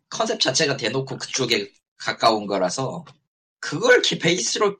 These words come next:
이야기를 만들면 뭘 기껏 꺼내도 어차피, 어차피 탈이 될 거.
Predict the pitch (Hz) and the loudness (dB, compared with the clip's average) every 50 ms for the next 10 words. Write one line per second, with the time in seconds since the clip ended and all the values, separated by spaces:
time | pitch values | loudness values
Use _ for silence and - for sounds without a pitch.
0 | - - - 123 139 180 208 196 202 202 190 185 143 - 127 139 151 170 180 170 | -8 -6 -2 0 2 2 2 2 2 2 2 4 4 4 4 4 4 2 2 0
1 | - 117 - 139 196 233 226 - - 156 170 185 185 - - 208 226 202 185 175 | 0 0 2 2 4 4 4 2 2 2 2 2 2 2 0 0 2 2 2 2
2 | 180 - 156 127 117 - 180 165 - - - 160 135 - 123 - - 175 165 165 | 2 2 2 0 2 2 2 2 2 2 2 2 2 2 0 0 0 0 0 0
3 | 151 143 - - 226 202 202 180 160 143 135 - 120 113 107 110 120 101 - | -2 0 2 2 2 4 4 4 4 2 2 0 0 0 2 2 0 -2 -4